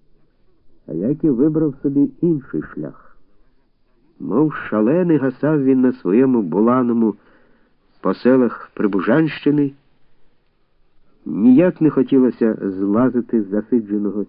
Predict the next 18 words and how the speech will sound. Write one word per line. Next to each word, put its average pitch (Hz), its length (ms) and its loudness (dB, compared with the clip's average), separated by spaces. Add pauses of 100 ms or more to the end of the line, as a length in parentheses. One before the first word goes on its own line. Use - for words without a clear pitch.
сідла, 98 440 -6 (380)
але 123 220 -2
одного 170 460 -2
гарного 131 720 -4
передосіннього 101 880 -4
туманного 87 800 -10
ранку 151 480 -8 (960)
все-таки 131 360 -2
з 95 80 -10
нього 113 300 2
злізти 87 560 -2
мусив 139 640 -2 (540)
і, - 80 -4
поцілувавши 87 880 0
Буланого 120 560 2
в 110 60 -2
обидві 104 440 2
ніздрі, 98 680 0